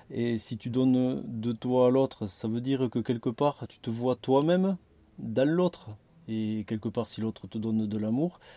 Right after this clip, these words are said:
tu, tu prends de sa personne en toi. Donc il peut se reconnaître aussi en lui. Dans l'humour, par exemple, on peut avoir cette, cet échange-là. C'est-à-dire se servir de quelques phrases, euh,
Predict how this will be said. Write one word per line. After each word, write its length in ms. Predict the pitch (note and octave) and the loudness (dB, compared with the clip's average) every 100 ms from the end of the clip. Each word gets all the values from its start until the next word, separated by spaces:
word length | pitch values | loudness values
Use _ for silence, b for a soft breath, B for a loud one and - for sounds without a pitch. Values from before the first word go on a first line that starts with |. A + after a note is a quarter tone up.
| B | B
tu, 100 | - | -12
tu 140 | G#2+ A2+ | -10 -4
prends 160 | - | 0
de 140 | B2 A#2 | 2 2
sa 140 | B2+ | -2
personne 600 | - C#3 - G3 G#3+ A3+ - _ _ - | -2 -2 2 4 4 2 -4 _ _ -6
en 180 | A2+ C3+ | -2 0
toi. 320 | F3+ E3+ D#3+ B B B B | 2 2 2 B B B B
Donc 240 | A#2 B2+ B2 | 0 0 -2
il 80 | |
peut 100 | A#2+ | -2
se 120 | C#3 C3+ | 2 4
reconnaître 560 | B2+ D3+ E3 E3 - | 4 4 6 4 2
aussi 240 | G#2+ - A#2+ | -4 0 2
en 40 | |
lui. 380 | A#2+ D3+ D#3 - B B - | 2 0 -4 -6 B B -2
Dans 80 | A#2 | 2
l'humour, 320 | B2 C3+ - | 2 2 0
par 180 | A2 G#2+ | -2 -2
exemple, 320 | A#2 C3 A#2+ | -2 -4 -4
on 60 | |
peut 180 | G#2 A2 | -2 -2
avoir 260 | G#2+ B2 - | 0 -2 -4
cette, 240 | A2 - G#2 G2+ B B B - | -6 -4 -6 -6 B B B -10
cet 220 | - - | -6 -2
échange-là. 600 | B2 C#3 C#3 B2+ C#3 C3 B B B - | 2 4 4 4 4 2 B B B -14
C'est-à-dire 420 | - G#2+ A2 A2+ | -8 -4 -4 -4
se 120 | A#2+ | -6
servir 680 | - A#2+ A#2+ C#3 C#3 - - | -4 -2 -2 -2 -4 -6 -14
de 160 | A#2+ A2+ | -8 -6
quelques 340 | C3 A2+ A#2+ | -4 -4 -4
phrases, 460 | A2 - A#2 A2+ G#2 | -6 -4 -4 -2 -4
euh, 160 | G#2 | -8